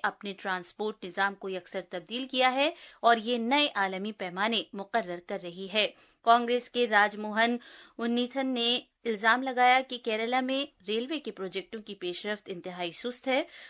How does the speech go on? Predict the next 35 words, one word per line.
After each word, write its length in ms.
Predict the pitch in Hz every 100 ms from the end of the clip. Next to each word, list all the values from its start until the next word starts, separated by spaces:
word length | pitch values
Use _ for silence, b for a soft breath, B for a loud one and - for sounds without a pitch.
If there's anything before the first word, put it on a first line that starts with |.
| -
उन्होंने 300 | 254 294 311
केरला 400 | 285 277 294 320
में 240 | 285 294 294
तेज 280 | 226 269 277
रफ्तार 440 | 269 - 240 254 214
रेल 300 | 185 202 208
राहदारी 560 | 180 175 - 180 233
का 200 | 240 180
मुतालबा 460 | 175 190 202 170 175
किया। 360 | 170 214 190 - b b -
लोकसभा 460 | 220 233 233 208 214
में 140 | 220
दो 120 | 202
सौ 140 | 196 208
दस 180 | 208 220
से 160 | 208 190
ज्यादा 400 | 190 190 196 226
अरकान 440 | 202 185 - 262
ने 200 | 262 247 269 B B 220
बहस 360 | 254 277 -
में 120 | 175
हिस्सा 340 | 170 196 - 175
लिया। 360 | 180 202 190 - _ _ _ _ _ _ _ _ _ _ _ b b b b b b -
तृणमूल 360 | 277 311 339 359
कांग्रेस 500 | 349 311 311 330 339
टीएमसी 420 | 302 302 302 311
ने 140 | 311 320
आज 280 | 240 254 247
मगरबी 340 | 240 240 254
बंगाल 380 | 240 226 226 233
असेंबली 380 | 220 226 214 233
इंतखाबात 600 | 214 202 - 202 208 214
की 100 | -
दो 180 | 180 202
सौ 160 | 214